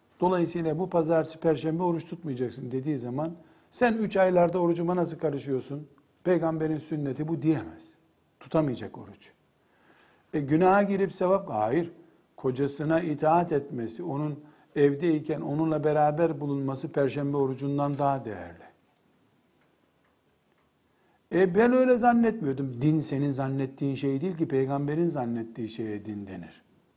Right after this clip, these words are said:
Şeytan elbette pazartesi orucunu orada dünyanın herhalde en büyük ibadeti olarak gösterir. Yeter ki kavga edin siz.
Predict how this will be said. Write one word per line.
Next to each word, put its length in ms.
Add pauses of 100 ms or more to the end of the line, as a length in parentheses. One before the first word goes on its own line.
(760)
Şeytan 360
elbette 480
pazartesi 640
orucunu 500
orada 500 (540)
dünyanın 500
herhalde 380
en 240
büyük 220
ibadeti 480
olarak 400
gösterir. 460
Yeter 360
ki 80
kavga 320
edin 260
siz. 320